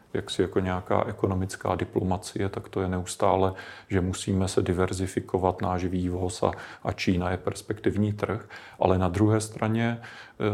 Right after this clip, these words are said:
jako pokud možno, aby tam, aby tam nebyli žádní Číňané a neby-, u toho a nebyl tam, a nebyl tam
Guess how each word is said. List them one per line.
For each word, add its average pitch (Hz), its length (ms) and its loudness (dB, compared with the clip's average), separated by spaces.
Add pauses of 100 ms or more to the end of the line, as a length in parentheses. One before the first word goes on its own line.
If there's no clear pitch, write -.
(220)
jako 110 320 6
pokud - 360 0
možno, 110 400 4
aby 110 160 4
tam, 113 540 2
aby 110 180 4
tam 117 180 2
nebyli 113 300 6
žádní 107 380 6
Číňané 104 600 2
a 113 60 2
neby-, 110 220 2
u 113 120 2
toho 110 420 10
a 113 40 8
nebyl 110 300 8
tam, 113 340 2
a 113 60 0
nebyl 107 260 4
tam 117 280 2